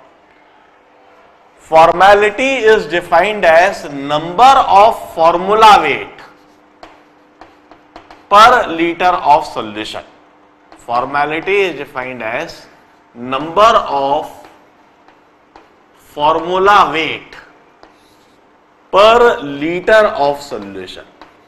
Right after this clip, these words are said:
जिस तरह से हमने मोलारिटी डिफाइन करी है, बिल्कुल उसी तरीके से हम फॉर्मेलिटी को डिफाइन कर रहे हैं। जैसे हमने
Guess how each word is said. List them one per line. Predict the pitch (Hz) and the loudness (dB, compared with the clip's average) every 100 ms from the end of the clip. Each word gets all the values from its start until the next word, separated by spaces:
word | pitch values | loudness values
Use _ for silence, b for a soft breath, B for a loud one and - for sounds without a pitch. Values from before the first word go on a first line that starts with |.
| _ _ _ - - _ _ - _ _ _ _ _ _ - _ _ _ _ _ _ _ _ _ _ | _ _ _ -20 -20 _ _ -20 _ _ _ _ _ _ -20 _ _ _ _ _ _ _ _ _ _
जिस | 110 143 220 - | _ -4 -4 -4
तरह | 175 170 180 | -4 -2 -4
से | 180 | -4
हमने | 175 143 139 131 156 202 - _ _ - _ _ _ _ _ | -4 -4 -6 -8 -8 -10 -18 _ _ -20 _ _ _ _ _
मोलारिटी | 120 120 120 131 156 190 190 185 214 | -18 -8 -2 0 2 2 0 -2 -4
डिफाइन | 196 170 170 139 143 135 | -4 -6 -8 -10 -10 -12
करी | 120 120 | -12 -12
है, | 107 98 156 175 - 127 | -10 -8 -8 -10 -18 -10
बिल्कुल | 202 214 226 226 | -8 -6 -6 -6
उसी | - - 220 202 | -8 -14 -14 -12
तरीके | 151 143 143 147 | -12 -12 -12 -14
से | 143 139 | -14 -14
हम | 127 180 - | -14 -14 -16
फॉर्मेलिटी | 131 120 123 139 135 120 117 113 107 | -10 -10 -8 -6 -6 -8 -14 -16 -16
को | 98 | -18
डिफाइन | 92 - 82 85 - | -18 -20 -20 -20 -20
कर | |
रहे | - 58 | -20 -20
हैं। | _ _ _ _ _ _ _ _ _ | _ _ _ _ _ _ _ _ _
जैसे | 107 135 - | -6 -4 -2
हमने | 175 151 160 | -2 -2 -4